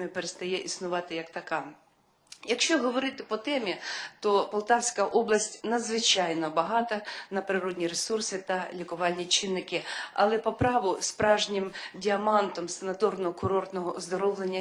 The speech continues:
є місто Миргород, яке завдяч-, завдяки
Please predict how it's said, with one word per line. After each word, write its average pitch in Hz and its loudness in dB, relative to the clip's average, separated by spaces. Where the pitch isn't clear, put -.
є 185 -4
місто 180 -2
Миргород, 175 -2
яке 208 2
завдяч-, 214 0
завдяки 214 0